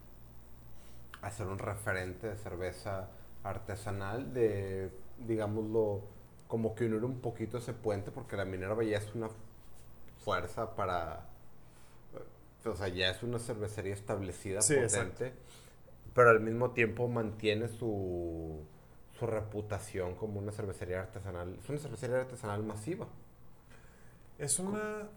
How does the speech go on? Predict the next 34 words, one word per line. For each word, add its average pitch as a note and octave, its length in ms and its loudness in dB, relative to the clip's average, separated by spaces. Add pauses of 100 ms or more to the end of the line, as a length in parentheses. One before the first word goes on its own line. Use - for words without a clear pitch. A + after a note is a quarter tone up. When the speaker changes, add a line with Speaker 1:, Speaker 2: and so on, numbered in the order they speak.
(140)
Speaker 1:
Co-, C#3 140 8
cosas F3 180 -4
divertidas D3+ 340 2
de D3+ 60 -2
la C#3+ 60 -2
Minerva. C3 360 -2 (280)
Fue A2 80 0
la A#2+ 80 2
Speaker 2:
Ajá. A#2 80 0
Speaker 1:
primera G#2+ 240 0
cerveza A2 280 -4
mexicana A2 360 -2
en G#2+ 80 -2
ganar G#2 200 -2
una, G#2 120 -2 (260)
un G2 560 -6 (380)
oro G#2+ 320 2
en, F2+ 420 -4 (880)
en F#2+ 300 -4
las, F2 100 -6 (140)
en G2+ 100 -6
el F#2 100 -4
World F#2+ 340 -2
Beer F#2 180 -4
Cup. B2+ 220 -4 (500)
Speaker 2:
Es - 120 -16
todo - 200 -14 (120)
chingón. - 340 -10 (720)
<laughs> B2 100 -6 (560)
Este, B2 560 0 (540)
es D3 160 0
una F#3 160 0
cervecería C3+ 800 0 (1400)
artesanal A2+ 760 0